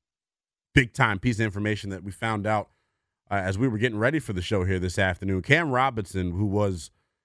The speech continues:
part of the feel-good story of two thousand twenty-two in the N F L, the Jacksonville Jaguars, they obviously have their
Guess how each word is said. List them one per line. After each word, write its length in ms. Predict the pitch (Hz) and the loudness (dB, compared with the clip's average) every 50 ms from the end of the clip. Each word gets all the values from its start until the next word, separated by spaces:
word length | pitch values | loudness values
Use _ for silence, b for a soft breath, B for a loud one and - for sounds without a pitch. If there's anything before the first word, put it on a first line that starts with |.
| _ _ _ _ _ _ | _ _ _ _ _ _
part 160 | - 151 156 147 | 4 6 6 4
of 60 | 127 | 0
the 60 | 123 | 0
feel-good 480 | - - 165 170 170 156 127 143 131 107 | 4 6 6 6 4 4 2 0 0 2
story 360 | - 143 135 123 117 113 110 | 2 2 2 4 2 0 -2
of 80 | 104 | 0
two 160 | - 143 143 - | 0 0 2 2
thousand 480 | 120 117 117 110 107 95 101 98 90 | 2 2 2 2 0 0 -2 -2 0
twenty-two 520 | 95 113 117 107 101 - - 117 110 101 98 | 0 2 2 2 0 0 2 0 2 0 0
in 120 | 104 107 | 0 0
the 100 | 107 110 | 0 2
N 80 | 110 104 | 2 0
F 200 | 98 98 - - | -2 0 2 2
L, 240 | 117 117 110 104 95 | 2 4 2 0 -2
the 340 | 90 98 98 95 90 82 - _ _ _ _ _ _ _ _ _ _ _ _ _ - | -2 -4 -2 -2 -4 -6 -8 _ _ _ _ _ _ _ _ _ _ _ _ _ -2
Jacksonville 500 | 104 131 135 147 - - 127 113 110 110 | 2 2 2 2 2 0 0 0 0 0
Jaguars, 960 | 104 92 123 123 127 120 98 98 95 92 90 87 85 85 82 76 - - - _ _ _ - | 2 2 4 4 4 2 0 0 0 0 0 0 -2 -2 -4 -6 -10 -18 -20 _ _ _ 0
they 100 | 107 113 | 2 4
obviously 340 | 113 113 104 98 - 107 98 | 4 4 0 -2 -2 0 2
have 220 | 104 104 98 92 | 2 2 2 2
their 280 | 110 110 107 101 90 | 0 0 0 -2 -4